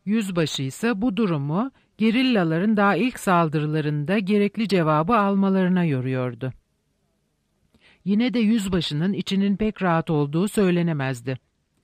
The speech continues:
Silahlı eyleme kalkışmasalar bile örgütün bölgede faaliyet yürüttüğünü sanıyordu. Herkesi örgüt üyesi olarak görmese de kasabada,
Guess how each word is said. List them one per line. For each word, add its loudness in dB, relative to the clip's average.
Silahlı 0
eyleme 2
kalkışmasalar 0
bile -4
örgütün 2
bölgede 2
faaliyet 2
yürüttüğünü 0
sanıyordu. -4
Herkesi 0
örgüt 2
üyesi 0
olarak 0
görmese 0
de -2
kasabada, -4